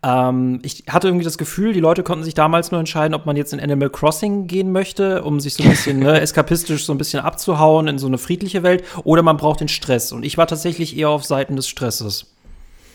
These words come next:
Speaker 2: Ja, kann, kann ich gut nachvollziehen. Ich meine, da konnte man auch einfach Stunden rein versenken.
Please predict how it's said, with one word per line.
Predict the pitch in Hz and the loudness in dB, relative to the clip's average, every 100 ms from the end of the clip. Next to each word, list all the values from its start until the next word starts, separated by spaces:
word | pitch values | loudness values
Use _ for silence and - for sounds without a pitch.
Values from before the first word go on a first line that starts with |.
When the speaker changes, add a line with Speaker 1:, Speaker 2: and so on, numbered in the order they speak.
| _ - _ - - - _ _ - | _ -20 _ -20 -20 -20 _ _ -4
Speaker 2:
Ja, | 127 175 139 | 2 2 2
kann, | - 143 | -2 -4
kann | 147 | -6
ich | - | -8
gut | - - | -12 -10
nachvollziehen. | 123 123 107 - 104 | -8 -8 -8 -10 -10
Ich | 107 | -4
meine, | 127 127 | -4 -2
da | 123 | -6
konnte | - 160 135 | -6 -8 -6
man | 123 | -6
auch | 120 120 | -4 -4
einfach | 123 117 - - - | -2 -4 -4 -12 -8
Stunden | - - 127 151 123 113 113 | -8 -6 -8 -8 -14 -14 -14
rein | 117 113 110 117 123 - _ | -10 -4 -2 -2 -6 -18 _
versenken. | - - 113 98 98 101 - 117 127 | -14 -6 -6 -4 -8 -8 -8 -8 -8